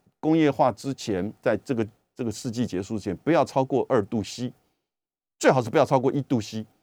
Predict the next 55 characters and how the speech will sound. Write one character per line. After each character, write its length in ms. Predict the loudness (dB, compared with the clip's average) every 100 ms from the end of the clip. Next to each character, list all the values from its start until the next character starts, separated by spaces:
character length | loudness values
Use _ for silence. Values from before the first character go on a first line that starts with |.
| _ _ 0
现 160 | 4
在 60 | 6
已 40 |
经 80 | 4
超 140 | 4 4
过 140 | 4
一 100 | 2
点 240 | 4 2 6
二 160 | 4
度 200 | 4 2
了， 120 | 0 -6 _ _ _ _ _ _
对 100 | -2
不 60 | 2
对？ 180 | 2 0 _ _ _
所 120 | 4
以 20 |
你 80 | 4
现 140 | 6 4
在 80 |
对 200 | 4 4 4
于， 160 | 2 4
对 160 | 4
于 40 | 4 2
一 100 | 2
点 220 | 4 4
五 160 | 4 2
度， 180 | 2
其 160 | 2 0
实 140 | -4
只 160 | -4 -6
剩 180 | -4 0
下 60 |
零 180 | 0 0
点 160 | -4 -4
三 240 | -4 -4
了， 120 | -4 -10 _ _ _ _ _ _ _ _
那 80 | 0
其 200 | 4 2
实 80 | 2
很 120 | 0
接 180 | 2 2
近 160 | 0
了。 100 | -2 -8 _ _ _
如 140 | 4
果 100 | 4
是 60 | 6
二 160 | 4 4
度 140 | 2
C， 200 | 2 0
其 180 | 0 -2
实 240 | 0 -4 -4 _ _ -2
就 80 | 0
很 120 | 0
严 160 | -4
重。 200 | 2 0